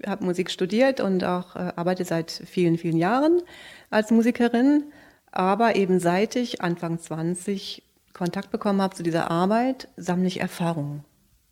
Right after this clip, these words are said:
Ja, ich begleite viele so Wochenendseminare von meiner Lehrerin, der Renate. Den Flyer wird der Wolfgang euch noch, ähm, einblenden später. Und da würde ich sagen, habe ich einfach schon sehr viel gelernt. Immer wieder in jedem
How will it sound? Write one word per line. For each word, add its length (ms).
Ja, 160
ich 100
begleite 400
viele 220
so 160
Wochenendseminare 1300
von 120
meiner 280
Lehrerin, 640
der 140
Renate. 520
Den 180
Flyer 360
wird 120
der 140
Wolfgang 400
euch 260
noch, 380
ähm, 300
einblenden 720
später. 480
Und 360
da 160
würde 140
ich 80
sagen, 260
habe 120
ich 100
einfach 160
schon 240
sehr 460
viel 420
gelernt. 640
Immer 340
wieder 200
in 120
jedem 500